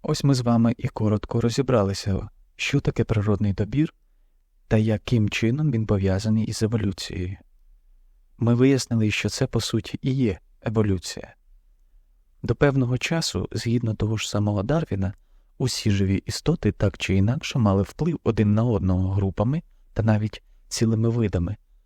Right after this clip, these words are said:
Видозмінюючи один одного, селекціонували сильніші види,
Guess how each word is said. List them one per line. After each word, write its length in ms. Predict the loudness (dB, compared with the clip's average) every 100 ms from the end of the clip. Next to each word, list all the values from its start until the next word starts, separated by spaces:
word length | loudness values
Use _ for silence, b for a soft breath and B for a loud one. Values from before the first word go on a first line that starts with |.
| _ _
Видозмінюючи 840 | -2 2 2 4 4 4 0 0 -2
один 260 | -2 0 2
одного, 420 | 0 -2 -6 -8 _ -20 -12
селекціонували 1000 | -4 0 0 0 2 2 4 4 4 0 _ _
сильніші 580 | -6 0 2 2 0 2
види, 360 | 2 0 -2